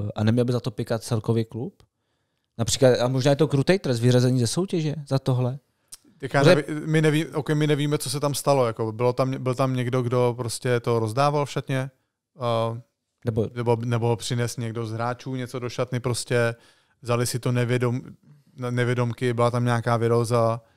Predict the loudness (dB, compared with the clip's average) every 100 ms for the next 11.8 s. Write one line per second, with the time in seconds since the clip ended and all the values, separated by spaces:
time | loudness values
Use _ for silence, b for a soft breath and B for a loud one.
0 | _ _ _ _ _ _ _ _ -2 2
1 | 2 2 2 4 2 -2 -10 _ _ _
2 | _ _ _ _ _ _ _ _ -4 0
3 | 2 0 -2 0 4 4 4 0 _ _
4 | _ _ -4 0 0 2 0 0 -4 -10
5 | -6 -4 -2 -4 -10 -20 _ _ -2 -2
6 | 0 -2 0 2 2 2 0 0 -4 -4
7 | -2 0 0 0 -2 -4 -6 -8 -12 -18
8 | -20 _ _ _ _ _ _ -2 2 2
9 | 0 0 0 0 -2 -2 -2 -2 0 0
10 | -2 -4 -6 -4 -4 -2 -2 -2 -6 -6
11 | -4 -4 -4 -6 -8 -4 -4